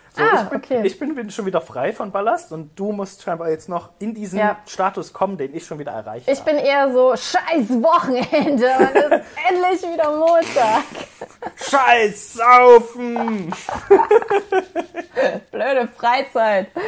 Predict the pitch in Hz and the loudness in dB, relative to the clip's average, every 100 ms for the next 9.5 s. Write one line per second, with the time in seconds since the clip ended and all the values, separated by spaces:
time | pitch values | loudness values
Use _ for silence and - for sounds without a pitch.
0 | 440 - - - 226 - 214 226 - 220 | -8 -12 -10 -2 0 0 2 0 -2 0
1 | 226 320 277 277 254 226 - 254 302 - | 0 0 -2 -2 -4 -6 -4 -4 -4 -4
2 | 226 240 233 240 226 220 226 208 208 233 | -2 -2 -2 -2 0 0 -2 -2 0 0
3 | 247 - 214 220 208 285 - 226 208 202 | -2 -4 -4 -2 -2 -4 -6 -6 -4 -4
4 | 208 214 220 302 _ _ _ _ _ _ | -4 -2 -4 -6 _ _ _ _ _ _
5 | 233 240 240 254 294 254 240 220 285 370 | 0 0 0 -2 -2 -2 -4 -4 -2 -2
6 | 190 214 202 202 269 - - _ _ _ | -2 -2 -2 -2 -4 -8 -20 _ _ _
7 | _ _ _ _ - 220 - - 240 - | _ _ _ _ -8 -8 -2 -2 0 0
8 | 269 233 226 247 247 247 - 220 226 - | -2 0 0 -2 -2 -2 0 -2 -4 -6
9 | 240 262 - - | -6 -6 -10 -20